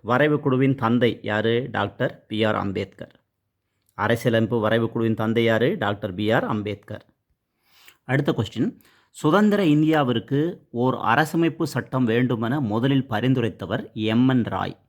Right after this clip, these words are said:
சுதந்திர இந்தியாவிற்கு ஒரு அரசமைப்பு சட்டம் வேண்டுமென முதன் முதலில் யாரு பரிந்துரைத்தவர் யாருன்னா, எம் என் ராய். அடுத்த கொஸ்டின், எந்த ஆண்டு இந்திய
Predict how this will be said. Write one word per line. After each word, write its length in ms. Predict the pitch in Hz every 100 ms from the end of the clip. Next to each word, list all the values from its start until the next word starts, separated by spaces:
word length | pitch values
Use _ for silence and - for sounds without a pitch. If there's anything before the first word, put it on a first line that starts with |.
| _ _ _ _
சுதந்திர 360 | - 104 110 120
இந்தியாவிற்கு 580 | 113 110 117 107 107 147
ஒரு 200 | 175 123
அரசமைப்பு 580 | 95 113 - 135 120 127 120
சட்டம் 340 | 110 123 117
வேண்டுமென 480 | 104 110 107 104 165 139
முதன் 260 | 101 123 123
முதலில் 320 | 117 117 117
யாரு 200 | 104 104 -
பரிந்துரைத்தவர் 640 | 101 120 120 - 110 107
யாருன்னா, 320 | 98 95 98 190 120 104
எம் 120 | 113
என் 140 | 123 - -
ராய். 220 | 90 87 - _ _ _ _ - _ _ _
அடுத்த 260 | 117 131 147
கொஸ்டின், 360 | 123 117 120 214 - _ _ -
எந்த 380 | 113 160 233 247
ஆண்டு 340 | 156 131 117 120 147 160 - - 113
இந்திய 360 | 151 185 196